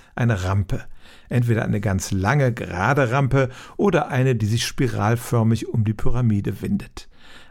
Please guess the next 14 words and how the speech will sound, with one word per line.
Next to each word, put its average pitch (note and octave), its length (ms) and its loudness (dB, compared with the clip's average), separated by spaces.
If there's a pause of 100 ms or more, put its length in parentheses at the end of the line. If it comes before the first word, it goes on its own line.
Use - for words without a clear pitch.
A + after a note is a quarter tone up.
(140)
Ein A#2+ 280 0
Wissenschaftler A#2+ 580 0
glaubt A#2+ 300 0
sogar, B2 320 2 (220)
dass A2+ 180 0
es A#2+ 140 0
im C#3+ 140 -2 (100)
Inneren A#2+ 340 4
der A2 100 2
Pyramide A#2 640 2
eine A2 260 0
Rampenkonstruktion A2+ 1080 -2
gab. - 340 -10 (640)
Zweitens, - 560 -2